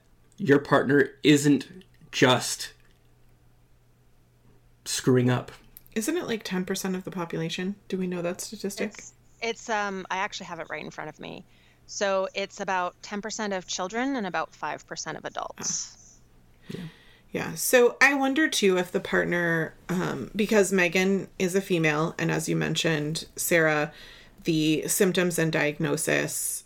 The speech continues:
Speaker 2: in genders is often different. So I wonder if this partner has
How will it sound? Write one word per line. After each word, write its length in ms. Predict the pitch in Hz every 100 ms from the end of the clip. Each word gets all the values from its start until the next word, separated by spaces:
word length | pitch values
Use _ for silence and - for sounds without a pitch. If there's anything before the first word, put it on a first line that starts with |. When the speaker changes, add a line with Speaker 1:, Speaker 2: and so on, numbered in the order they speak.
| -
Speaker 2:
in 360 | 160 151 147 156
genders 600 | 139 143 123 - - -
is 380 | 151 139 - -
often 320 | 156 156 -
different. 580 | - 151 - 62 - -
So 140 | - 190
I 80 |
wonder 320 | 180 185 196 208
if 160 | 196
this 160 | 175 160
partner 580 | - 165 - 156 156 160
has 460 | 160 151 151 -